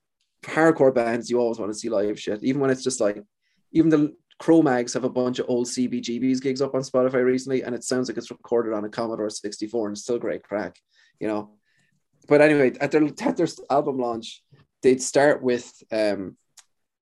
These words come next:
No Surprise, which is, like, the second last song on the album, but it's kinda, like, dancey kinda little intro. They do that, and then it kicks straight into Mystery, and the place goes fucking mental. Ah, you check it out. It's a real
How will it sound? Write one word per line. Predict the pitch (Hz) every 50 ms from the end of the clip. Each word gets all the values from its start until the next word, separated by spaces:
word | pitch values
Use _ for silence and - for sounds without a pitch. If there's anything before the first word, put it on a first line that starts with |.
| _ _ _ _
No | - 135 147 143
Surprise, | 135 - 127 - 147 131 131 123 117 107 104 -
which | - 127 -
is, | 117
like, | 117 113 117 - _ _
the | - 110
second | - - 117 113 - - 123 127
last | 127 127 127 -
song | 135 127 131
on | 131 127
the | 127 127
album, | 127 127 131 143 147 147 147 147 -
but | - -
it's | - -
kinda, | 131 120 117
like, | 113 107 - _ _ _ _
dancey | - 120 110 113 120 113 - 120
kinda | 120 123 113 117
little | 113 113 113 117 117
intro. | 120 120 117 117 127 120 120 117 117 _ _ _ _ _
They | - 117
do | 117 135 139
that, | 143 139
and | 127 110
then | 131 123
it | 120 120
kicks | - 139 123 - -
straight | - - 135 127 131
into | 123 117 -
Mystery, | 110 127 135 135 - - 110 101 90 -
and | - - 117
the | 117 113
place | 113 - 127 123 120 -
goes | - - 87 -
fucking | - - 123 120 117 - - 104 98 98
mental. | 101 107 110 110 107 - 76 - - _ _ _ _ _ _ _ _ _ -
Ah, | - 123 123 107 90 85 - _ _ -
you | 123 135 -
check | - - 160 160 160
it | - 151 143
out. | 139 131 120 107
It's | 110 -
a | - 123
real | 123 127 135 131 135 131 120 107 101 107 110